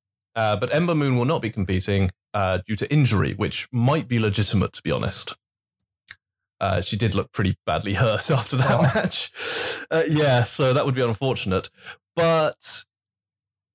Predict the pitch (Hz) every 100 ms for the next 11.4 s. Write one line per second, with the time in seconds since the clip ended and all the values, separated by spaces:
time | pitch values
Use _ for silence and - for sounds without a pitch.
0 | _ _ 151 127 131 131 - 170 156 143
1 | 131 113 104 123 117 139 143 127 113 156
2 | 156 127 127 - 131 127 123 107 120 -
3 | 113 123 127 110 104 101 92 _ _ _
4 | _ _ 117 120 120 110 95 120 117 113
5 | - 110 110 98 - - - _ _ _
6 | 127 110 98 - 139 123 117 92 120 113
7 | 107 - - 117 98 - 107 101 110 113
8 | - 135 123 110 - 110 104 101 98 101
9 | 98 - - 101 98 - 110 - - 95
10 | 92 - 98 98 98 95 110 107 101 101
11 | 107 104 101 98